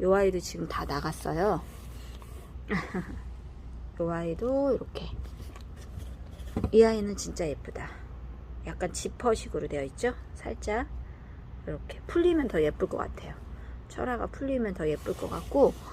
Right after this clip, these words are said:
물을 많이 주면 좀 풀리겠죠. 얘는 완전 따글따글해요. 이렇게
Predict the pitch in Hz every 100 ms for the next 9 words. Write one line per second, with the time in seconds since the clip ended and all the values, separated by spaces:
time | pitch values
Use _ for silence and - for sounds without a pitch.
0 | - - 202 233 262 185 165 220 214 185
1 | 175 180 185 185 185 208 - 277 240 -
2 | - 170 190 156 151 175 220 - - 262
3 | - 151 135 139 - - - - - -
4 | - -